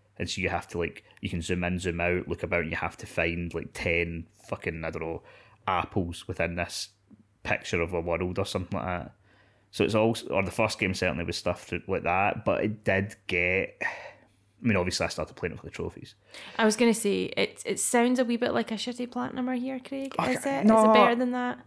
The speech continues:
Speaker 1: I think, well, this is almost a subgenre of games. Like, people
Speaker 2: Mm.
Speaker 1: really enjoy these type of games, and they are, I mean, it's a little bit like a jigsaw kind of thing, you know what I mean? Like, where, like, folk when they were young loved Where's Wally and try to find them in every picture and stuff.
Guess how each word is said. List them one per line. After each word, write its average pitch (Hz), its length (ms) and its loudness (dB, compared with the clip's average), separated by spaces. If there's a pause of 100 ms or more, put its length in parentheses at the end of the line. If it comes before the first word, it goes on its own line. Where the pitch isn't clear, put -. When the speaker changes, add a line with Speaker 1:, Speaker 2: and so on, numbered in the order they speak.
Speaker 1:
I 165 60 2
think, 254 300 4
well, 190 360 8 (640)
this 214 240 4
is 269 160 8
almost 254 260 10
a 160 40 4
subgenre 127 580 6
of 95 40 -4
games. 139 360 4
Like, 139 120 2
people - 260 4
Speaker 2:
Mm. 101 120 4
Speaker 1:
really 117 240 8
enjoy 98 340 6
these 165 200 0
type 175 240 2
of 170 80 0
games, 107 360 4
and 139 120 8
they 170 80 2
are, 226 260 0
I 220 60 2
mean, 214 120 2
it's 196 120 -4
a 208 40 0
little 240 140 0
bit - 80 -2
like - 140 -6
a - 40 -2
jigsaw 92 420 -2
kind 139 140 -2
of - 60 0
thing, 127 100 4
you 123 60 6
know 127 60 4
what 107 40 2
I 117 40 0
mean? 143 80 2
Like, 143 140 0
where, 196 180 4 (360)
like, 175 200 0
folk 214 300 0
when 214 100 2
they 156 40 6
were 107 60 6
young 95 260 2
loved 95 200 2
Where's 170 280 6
Wally 117 300 8
and 101 120 6
try 110 140 6
to - 60 0
find 104 280 4
them 107 100 4
in 104 40 4
every 98 180 2
picture - 320 0
and 87 160 0
stuff. 98 300 0